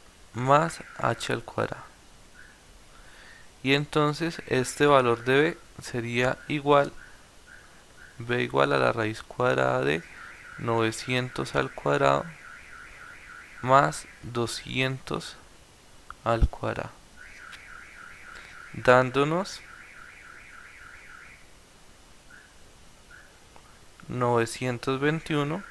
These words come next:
punto novecientos cincuenta y cuatro.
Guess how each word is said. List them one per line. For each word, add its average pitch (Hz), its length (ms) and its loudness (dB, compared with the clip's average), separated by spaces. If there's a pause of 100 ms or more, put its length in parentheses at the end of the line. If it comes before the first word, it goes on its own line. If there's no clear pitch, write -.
(460)
punto 143 420 -4 (1080)
novecientos 113 840 -2
cincuenta 135 540 -4
y 151 40 -2
cuatro. 143 540 0